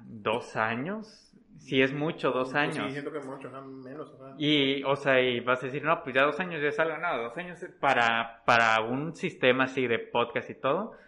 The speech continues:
Speaker 1: es reciente, o sea,
Speaker 2: Sí.
Speaker 1: eso le falta explotarse muchísimo más. En Estados Unidos el proyecto de podcast lleva
Speaker 2: No, ya,
Speaker 1: muchísimos
Speaker 2: traen,
Speaker 1: años,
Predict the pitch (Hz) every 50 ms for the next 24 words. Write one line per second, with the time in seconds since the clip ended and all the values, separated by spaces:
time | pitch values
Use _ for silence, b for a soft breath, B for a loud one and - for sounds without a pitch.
0 | B B B - 113 117 - - - - - - 135 156 - 139 - 131 113 -
1 | - 117 107 110 131 139 143 135 - - 123 123 123 156 156 160 156 156 - 131
2 | 131 131 - 165 151 143 147 - - - 113 - - 117 120 - - 143 127 123
3 | 123 123 - - 123 110 - 113 107 104 113 135 165 - - 123 110 104 - 127
4 | 123 - - 131 131 139 139 139 139 120 107 104 104 B B B B B B -
5 | 123 117 110 107 107 - - 131 - - 120 120 120 - 151 127 117 120 110 110
6 | 113 120 131 147 - B B B B B B 170 156 120 120 117 117 - - 143
7 | 131 131 135 135 175 156 131 117 110 - - 113 113 127 135 135 123 107 101